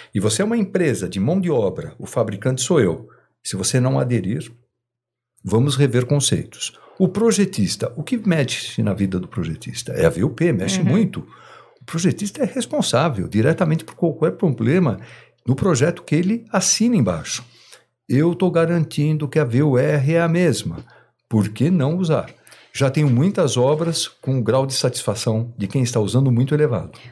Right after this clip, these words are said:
Speaker 2: Ô, Rolando, e da parte mais prática, assim, qual que é o procedimento executivo pra esse sistema? Muda muito com relação,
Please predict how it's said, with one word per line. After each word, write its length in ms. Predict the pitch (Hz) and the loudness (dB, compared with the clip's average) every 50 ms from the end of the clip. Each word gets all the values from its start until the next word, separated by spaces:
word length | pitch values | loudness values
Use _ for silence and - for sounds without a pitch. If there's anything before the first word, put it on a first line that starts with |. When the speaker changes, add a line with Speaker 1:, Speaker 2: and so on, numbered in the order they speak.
| - - | -6 -2
Speaker 2:
Ô, 80 | 247 220 | 0 0
Rolando, 520 | 262 262 262 269 254 214 202 190 202 190 - | 2 2 2 2 0 0 0 -2 -2 -2 -2
e 420 | 208 214 214 226 226 233 233 233 - 156 170 | -2 -2 -2 -2 -2 -2 -4 -4 -8 -6 -2
da 120 | 190 214 | -2 -2
parte 540 | 214 - - - 226 233 233 - 240 220 180 - - _ _ _ | -2 -2 0 0 0 0 0 -4 -6 -8 -8 -12 -20 _ _ _
mais 260 | - 196 196 202 208 - | -2 0 0 0 -2 -4
prática, 480 | - - 214 185 196 190 - - 196 | -4 -2 0 0 0 -2 -4 -6 -6
assim, 200 | 185 - 196 190 | -6 -4 -4 -4
qual 200 | 180 233 254 - | -2 -2 -2 0
que 80 | - 285 | 0 -2
é 20 | |
o 60 | 269 | -2
procedimento 800 | 277 - 254 240 - 254 226 196 214 208 214 226 247 - 240 220 | 0 0 -2 -2 0 -2 -2 -2 0 0 0 0 0 0 0 2
executivo 720 | 233 277 285 277 277 277 277 269 254 - - 208 175 175 185 | 2 2 2 0 0 -2 -2 -6 -4 -2 -2 0 0 0 -2
pra 120 | 185 196 196 | 0 0 0
esse 120 | 190 - | 0 -2
sistema? 440 | - - 190 - - 185 175 175 170 | -4 -6 -6 -4 -2 0 0 2 2
Muda 320 | 175 190 233 254 202 202 | 2 2 0 0 0 0
muito 400 | 190 190 220 247 226 196 - - | 0 0 2 2 0 0 -2 -6
com 80 | - 190 | -4 -4
relação, 480 | 190 170 180 180 - - 190 175 180 | -2 -2 -2 -4 -4 -2 0 0 -2